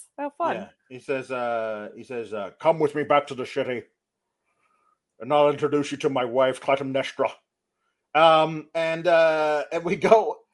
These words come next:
Speaker 2: and we go back to the city. It's, this is King Agamemnon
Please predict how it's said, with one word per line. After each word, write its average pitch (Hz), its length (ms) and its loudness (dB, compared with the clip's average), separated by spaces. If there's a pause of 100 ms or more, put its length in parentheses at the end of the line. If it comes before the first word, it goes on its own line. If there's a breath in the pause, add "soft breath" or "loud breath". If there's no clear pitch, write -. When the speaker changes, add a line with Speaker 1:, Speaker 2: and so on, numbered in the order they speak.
(120)
Speaker 2:
and 165 120 -4
we 185 100 -4
go 214 160 4
back 202 240 2
to - 40 -18
the 185 100 -2
city. 175 480 -6
It's, 143 200 -10
this 208 100 -12
is 180 120 -12
King 214 260 -6
Agamemnon 143 840 -2